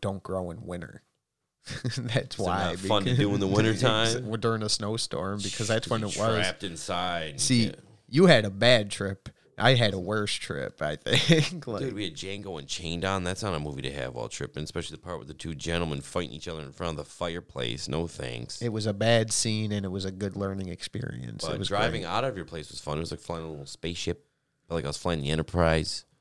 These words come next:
Speaker 1: <laughs> It's probably not a
Speaker 2: Dope.
Speaker 1: good thing to say
Speaker 2: Infinite
Speaker 1: on
Speaker 2: sto-,
Speaker 1: the
Speaker 2: infinite
Speaker 1: internet.
Speaker 2: stop signs. Which one do I stop at?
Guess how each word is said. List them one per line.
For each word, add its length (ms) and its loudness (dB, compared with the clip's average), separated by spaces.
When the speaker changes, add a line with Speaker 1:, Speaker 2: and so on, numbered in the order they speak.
Speaker 1:
<laughs> 240 -10
It's 200 -2
probably 360 0
not 200 4
a 60 2
Speaker 2:
Dope. 60 -12
Speaker 1:
good 200 -8
thing 160 -4
to 100 0
say 100 0
Speaker 2:
Infinite 100 0
Speaker 1:
on 80 -2
Speaker 2:
sto-, 80 4
Speaker 1:
the 60 2
Speaker 2:
infinite 260 0
Speaker 1:
internet. 220 -2
Speaker 2:
stop 340 2
signs. 380 0
Which 200 -6
one 100 -2
do 100 0
I 100 2
stop 480 2
at? 280 0